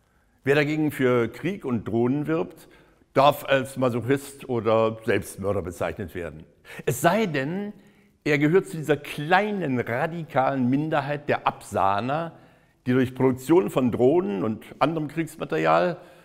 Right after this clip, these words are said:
durch Export und, äh, spekulative Geschäfte mit Rüstungsaktien ihr Schäfchen ins Trockene bringen.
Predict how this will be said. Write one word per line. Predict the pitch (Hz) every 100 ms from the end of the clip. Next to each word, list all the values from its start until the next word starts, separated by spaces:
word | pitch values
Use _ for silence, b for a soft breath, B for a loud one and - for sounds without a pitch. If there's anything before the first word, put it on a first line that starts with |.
| B B _ -
durch | 120
Export | 151 123 - 147 175 196 143
und, | 127 113 - 139
äh, | 127
spekulative | - 180 190 170 147 - - 175 185 160
Geschäfte | 131 - 160 - - 180 175
mit | 160 127 131
Rüstungsaktien | 135 175 - 175 - 147 - - 165 160 160 - B B B -
ihr | 127
Schäfchen | 127 143 131 123 - 143 143
ins | 131 -
Trockene | 107 95 101
bringen. | 85 85 85